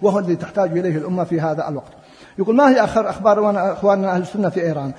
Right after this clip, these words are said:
الحقيقة أخبارهم مؤسفة ومحزنة، ويدمرون الآن في إخواننا وقتلوا عدد منهم، وليس هذا أول مرة ما يفعله هؤلاء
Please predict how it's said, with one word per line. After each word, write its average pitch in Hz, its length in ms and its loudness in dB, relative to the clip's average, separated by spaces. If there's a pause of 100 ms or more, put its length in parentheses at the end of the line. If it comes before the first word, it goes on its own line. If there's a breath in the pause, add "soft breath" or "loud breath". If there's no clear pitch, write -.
(200 loud breath)
الحقيقة 226 360 -4
أخبارهم 185 640 -4
مؤسفة 139 520 -8
ومحزنة، 147 540 -8 (340 loud breath)
ويدمرون 165 1200 -2
الآن 170 440 -6
في 147 140 -8
إخواننا 165 460 -4
وقتلوا 175 540 -2
عدد 170 260 -4
منهم، 165 360 -6 (200 loud breath)
وليس 311 280 -4
هذا 285 200 0
أول 226 220 -2
مرة 190 280 -4
ما 170 160 -4
يفعله 165 440 -4
هؤلاء 160 720 -4